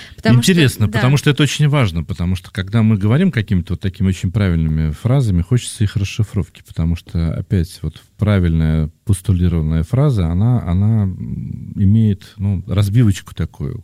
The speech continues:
Speaker 2: каждому кон-, человеку конкретно применима. И ещё ведь женщины-то разные бывают. Ведь одной женщине спасибо недостаточно.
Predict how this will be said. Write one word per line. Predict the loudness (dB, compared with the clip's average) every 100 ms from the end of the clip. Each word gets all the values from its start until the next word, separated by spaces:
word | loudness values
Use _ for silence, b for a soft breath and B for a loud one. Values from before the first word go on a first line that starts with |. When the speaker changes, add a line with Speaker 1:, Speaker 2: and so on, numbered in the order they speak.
| _
Speaker 2:
каждому | -2 -2 0 -2
кон-, | 0 -4 -4 -6
человеку | -6 -6
конкретно | -2 -2 -2 -2 -2
применима. | 0 2 4 4 2 0 0
И |
ещё | -2 0 -2
ведь | -2 -6
женщины-то | -2 -2 -2 -6 -2
разные | -2 -2 -2 -4
бывают. | -4 -8 -10 -14 -20 B B B B
Ведь | -2 0
одной | 2 2
женщине | 2 0 0 -4 -4
спасибо | -6 -6 -4 -2
недостаточно. | -2 0 -2 -2 -4 -4 -8 -6 0 0 0 -2